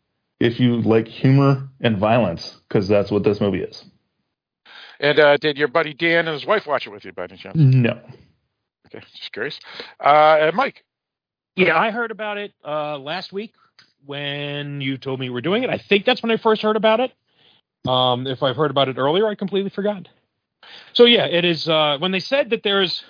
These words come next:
Speaker 3: what is, there's only, like, seven stories going back to Shakespeare. There's only seven different stories. I think they didn't know about Groundhog's Day. That has become
Speaker 1: The eighth.
Speaker 3: like, the eighth plot. <laughs>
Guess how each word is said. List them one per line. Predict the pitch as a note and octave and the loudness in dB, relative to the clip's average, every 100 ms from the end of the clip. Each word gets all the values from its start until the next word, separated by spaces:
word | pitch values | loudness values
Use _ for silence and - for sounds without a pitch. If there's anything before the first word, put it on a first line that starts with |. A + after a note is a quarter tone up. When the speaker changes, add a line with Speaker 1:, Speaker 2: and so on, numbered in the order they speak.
| _ | _
Speaker 3:
what | - F#3+ | -8 -6
is, | E3 | -4
there's | D#3+ | -4
only, | F#3 F#3 | -4 -2
like, | E3+ D3+ | -2 -2
seven | - G3+ F#3 | -4 -4 -4
stories | - F#3 F#3 G3+ A3 - - _ _ _ _ _ _ _ _ _ _ | -6 -2 0 0 -2 -6 -14 _ _ _ _ _ _ _ _ _ _
going | D3+ E3 D3+ | -2 -2 0
back | E3 E3+ | -2 -2
to | D#3 | -4
Shakespeare. | - F3 - - F#3 | -2 -2 -2 -2 0
There's | F3 C3+ | 0 -2
only | D#3+ D#3+ | -2 -2
seven | - E3+ E3+ | -2 -2 -2
different | E3 E3+ D#3 | -4 -4 -6
stories. | - E3 E3+ E3+ | -2 0 0 0
I | D3 | -4
think | A2 F3+ E3 _ _ _ _ _ _ _ F3+ | -2 -2 -2 _ _ _ _ _ _ _ 0
they | E3 | 0
didn't | C#3+ E3 D#3+ | 2 0 0
know | D#3 | 0
about | D#3+ C#3+ C3+ | 2 0 -2
Groundhog's | - D#3+ D#3+ D3+ C#3+ B2 | 0 -2 0 -2 -4 -2
Day. | C3+ C3 B2+ B2 _ _ _ _ | -2 0 -2 -6 _ _ _ _
That | C3+ C#3 | -2 -2
has | B2+ | -2
become | C#3+ - D3+ D#3 D3 B2+ A#2+ _ _ _ _ _ _ _ | -6 -4 0 2 2 -2 -6 _ _ _ _ _ _ _
Speaker 1:
The | - - | 0 2
eighth. | F2+ | 2
Speaker 3:
like, | E3 | 2
the | D3 D3 | 0 -2
eighth | C#3 - _ - | -4 -6 _ -8
plot. | C#3 A#2 A2 - _ | -2 -2 -2 -8 _
<laughs> | - | -8